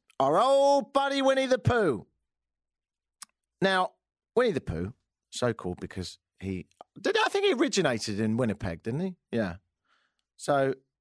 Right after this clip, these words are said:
much like me, he's half Canadian, half English. 'Cause A A Milne, the author, was English.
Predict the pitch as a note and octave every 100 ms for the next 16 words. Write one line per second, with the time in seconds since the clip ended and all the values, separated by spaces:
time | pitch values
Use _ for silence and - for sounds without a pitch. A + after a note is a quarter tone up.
0 | _ _ _ - G3 - F3 D#3 F3+ B2
1 | A2+ B2 - D#3 - F3+ E3 - A2+ G2+
2 | G#2 G#2 F#2+ F2+ D#2+ C#2+ - _ _ _
3 | - - _ _ - G#2+ - D3 C3+ A#2+
4 | A2 G2+ G2+ F#2+ F#2 E2+ E2+ D#2+ F#2+ -